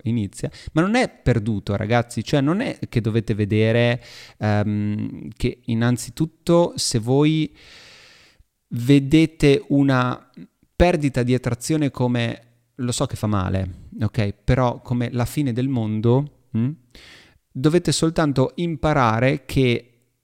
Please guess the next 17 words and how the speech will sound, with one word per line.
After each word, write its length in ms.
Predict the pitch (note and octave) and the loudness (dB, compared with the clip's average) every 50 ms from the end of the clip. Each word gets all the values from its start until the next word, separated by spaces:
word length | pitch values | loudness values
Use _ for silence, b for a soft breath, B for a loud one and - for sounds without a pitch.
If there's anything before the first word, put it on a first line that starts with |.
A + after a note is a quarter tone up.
| _ _ _ _ _ _ _ _ _ _ | _ _ _ _ _ _ _ _ _ _
è 140 | - D#3+ D#3+ | 2 4 4
l'inizio 920 | D#3 D#3+ F3 F3+ E3 C#3+ - - - - - C#3 C#3+ D3+ E3 G3 F#3 F#3+ D3 D#3+ - - | 4 2 2 2 2 0 -2 -4 -6 0 4 4 6 6 4 0 -2 -8 -10 -14 -14 -10
di 520 | - B2 A#2 - C#3 D3 E3 F3+ A3 - - _ _ _ _ _ _ _ _ _ _ _ _ _ _ _ _ _ _ _ _ _ | -10 -8 -4 -2 -2 0 0 -2 -4 -6 -10 _ _ _ _ _ _ _ _ _ _ _ _ _ _ _ _ _ _ _ _ _
un 200 | - A3 G3+ G3 | 0 2 4 4
inizio, 800 | G3 G3+ G3 F3 - - - - - B2 A#2 A2+ A2+ G2 - - - - - - A#2+ B2 B2+ | 6 6 6 4 4 0 -4 0 4 4 6 6 4 2 -2 -8 -20 -20 -16 -8 -4 -4 0
cioè 240 | C3 - C#3+ C#3 C3 | 6 8 8 8 6
di 180 | A#2+ D3 D#3 | 4 0 -4
qualcosa 480 | D3 - - E3+ E3+ E3+ - F#3 C#3+ C#3 | 0 4 4 4 4 4 0 0 0 2
di 140 | C3 C3+ D3+ | 2 2 2
nuovo 640 | E3+ F3 D#3 B2 A2 G#2+ A2 B2+ C#3+ E3+ G3 - - - | 4 6 6 6 4 4 4 4 4 4 2 -2 -8 -6
che 480 | - - C#3+ C#3+ C3+ C3+ - - _ _ - | -4 0 0 0 0 -2 -4 -8 _ _ -4
non 340 | D3+ D#3 E3 E3 E3+ E3+ E3+ | -2 0 2 4 4 4 4
avevate 500 | E3 E3 F3 E3+ F3 D3+ D#3 - - F3 | 2 0 0 0 0 -2 -2 -2 -4 -4
mai 260 | D#3+ C#3 B2+ C3 C#3 | -4 -2 -2 -2 0
visto 320 | C#3 C#3 B2+ - - - | 0 0 -2 -2 -4 -6
prima. 380 | G#2+ - D3 D3 C3 A#2+ A2 A2 | -2 0 0 2 2 0 0 -2
Se 600 | G#2+ - - - - E3+ F3 F#3+ G3 F3 - - | -4 -6 -4 -2 0 0 0 0 -2 -4 -6 -8